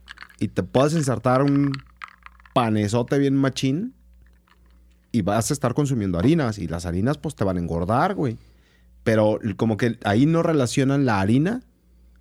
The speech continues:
la, el, el trigo y todas estas cosas, no lo relacionan con, con la, con, con la parte vegana.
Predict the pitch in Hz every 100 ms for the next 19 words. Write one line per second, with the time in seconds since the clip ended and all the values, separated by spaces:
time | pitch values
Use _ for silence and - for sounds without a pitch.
0 | _ - 92 92 98 98 92 107 - 98
1 | 101 120 143 139 104 120 120 127 - 131
2 | 175 143 131 127 98 85 107 117 113 85
3 | 82 - - - - 87 87 85 - 92
4 | 85 87 87 85 - 98 104 98 113 131